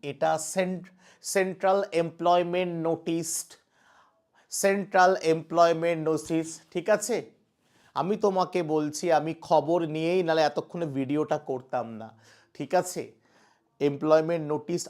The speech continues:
আট দু হাজার চব্বিশ। একটু মন দিয়ে দেখবে, একটু মন দিয়ে দেখবে, তারপরে তোমার সাথে আমার কথা হবে। কত ছিল ভ্যাকান্সি? বত্রিশ হাজার অ্যাপ্রক্স ছিল, যেটা আমাদের শর্ট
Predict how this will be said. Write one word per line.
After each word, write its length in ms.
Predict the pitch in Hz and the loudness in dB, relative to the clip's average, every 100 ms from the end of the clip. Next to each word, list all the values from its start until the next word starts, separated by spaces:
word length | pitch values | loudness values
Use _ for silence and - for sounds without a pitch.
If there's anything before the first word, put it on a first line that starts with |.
| - 143 | 0 4
আট 120 | 151 - - 139 | 4 0 -20 -10
দু 120 | 139 | -8
হাজার 360 | 131 139 139 135 - | -2 -2 0 -4 -6
চব্বিশ। 400 | 139 110 - 113 - - | -10 -10 -10 -14 -10 -10
একটু 240 | 156 _ 190 | -10 _ -8
মন 200 | 160 143 139 | -6 -6 -6
দিয়ে 180 | 135 139 | -4 -4
দেখবে, 440 | 117 117 113 - 110 _ _ _ - | -2 -6 -8 -20 -20 _ _ _ -14
একটু 320 | 139 _ 165 147 | -14 _ -8 -6
মন 120 | 139 135 | -8 -8
দিয়ে 160 | 135 139 | -6 -4
দেখবে, 340 | 127 120 120 127 135 | -4 -6 -8 -4 -4
তারপরে 340 | 120 - 131 | -4 -6 -8
তোমার 300 | 127 120 113 - | -6 -10 -10 -12
সাথে 180 | 131 120 | -12 -12
আমার 140 | 110 110 113 | -12 -14 -16
কথা 180 | 110 117 | -16 -14
হবে। 200 | 117 107 - _ - - 120 - - _ | -16 -16 -20 _ -20 -14 -12 -14 -18 _
কত 200 | 135 147 180 180 | -6 -2 -2 -2
ছিল 180 | 175 170 156 | -6 -4 0
ভ্যাকান্সি? 540 | 143 131 160 160 - 196 127 | -2 0 -4 -4 -10 -10 -8
বত্রিশ 480 | 127 - _ 139 139 - | -10 -10 _ -12 -10 -10
হাজার 240 | 127 131 127 | -6 -6 -6
অ্যাপ্রক্স 480 | 120 - 117 120 - - | -12 -8 -2 -2 -4 -10
ছিল, 160 | 117 104 110 _ _ _ - 120 | -10 -12 -14 _ _ _ -18 -10
যেটা 340 | 135 127 131 170 247 _ _ _ _ - 135 | -6 -6 -2 -2 -4 _ _ _ _ -4 -2
আমাদের 380 | 123 123 139 214 - _ _ _ _ | -2 -4 -4 -4 -8 _ _ _ _
শর্ট 400 | - - 175 180 | -16 0 2 2